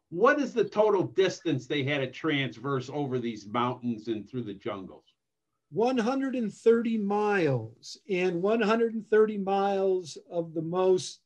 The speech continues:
Speaker 2: unforgiving, formidable terrain, and without exaggeration, on the planet Earth, um, through swamps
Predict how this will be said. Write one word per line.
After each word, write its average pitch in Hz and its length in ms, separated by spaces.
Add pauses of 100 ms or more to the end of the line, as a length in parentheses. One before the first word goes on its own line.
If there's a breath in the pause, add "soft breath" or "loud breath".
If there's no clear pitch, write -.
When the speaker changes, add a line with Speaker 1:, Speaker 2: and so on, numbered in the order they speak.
(220)
Speaker 2:
unforgiving, 196 1080
formidable 190 840
terrain, 180 800 (840)
and 165 320
without 185 440
exaggeration, 180 1200
on 170 440
the 156 80
planet 170 680
Earth, 156 340 (720)
um, 160 460 (280)
through 165 460
swamps 214 800